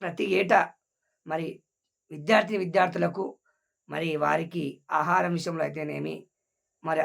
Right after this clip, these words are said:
అలాగే ఇక వస్తు రూపమేనైతేనేమి, వారికి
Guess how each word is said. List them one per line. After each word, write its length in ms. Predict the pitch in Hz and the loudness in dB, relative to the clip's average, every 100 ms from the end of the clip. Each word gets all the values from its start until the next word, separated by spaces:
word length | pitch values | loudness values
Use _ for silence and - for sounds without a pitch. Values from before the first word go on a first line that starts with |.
| 156 | 4
అలాగే 380 | 175 180 180 170 - - _ _ _ _ _ _ _ _ _ - | 6 6 4 0 -2 -6 _ _ _ _ _ _ _ _ _ -8
ఇక 160 | 220 254 - - _ _ _ - | 2 6 4 0 _ _ _ -10
వస్తు 260 | 175 175 | -8 2
రూపమేనైతేనేమి, 840 | 226 208 185 175 151 160 151 151 190 - _ _ - | 4 6 4 2 -2 -2 -2 0 -2 -4 _ _ -4
వారికి 360 | 165 190 208 | 4 4 4